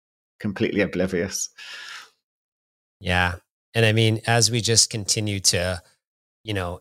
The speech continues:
Speaker 2: if you're in the world of personal growth and you're, and you're exploring, you're gonna see, you know, they say eighty percent of your thoughts are negative. We have, what, ten to sixty thousand thoughts a day, and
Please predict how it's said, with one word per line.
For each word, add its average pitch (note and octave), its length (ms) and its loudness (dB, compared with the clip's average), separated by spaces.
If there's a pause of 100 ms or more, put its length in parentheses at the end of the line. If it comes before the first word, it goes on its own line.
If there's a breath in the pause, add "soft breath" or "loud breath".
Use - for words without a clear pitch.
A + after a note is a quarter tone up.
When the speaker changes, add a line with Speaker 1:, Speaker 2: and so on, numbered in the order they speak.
(140)
Speaker 2:
if G#2 200 -6
you're A2 140 4
in A#2 120 4
the G#2+ 80 0
world G#2 340 2
of F#2 120 -6
personal G#2+ 420 2
growth G2 500 0
and F#2+ 100 -6
you're, F#2 260 -2
and G#2 80 -10
you're F#2 140 -6
exploring, G2+ 540 0
you're G2 120 -2
gonna G2 180 0
see, - 260 2
you F#2 160 -10
know, F2 220 -6 (720 soft breath)
they G#2+ 80 2
say A2 260 2
eighty B2 300 2
percent A2 340 2
of G#2+ 120 -2
your G2 100 0
thoughts G2 360 2
are G#2 40 -2
negative. F2+ 580 -2
We G#2+ 60 -4
have, F#2 160 -2
what, F#2+ 200 2
ten A#2+ 260 2
to A2+ 100 6
sixty - 360 0
thousand G2+ 440 0
thoughts F#2+ 260 2
a G2 60 -6
day, F2 340 -2
and E2+ 100 -10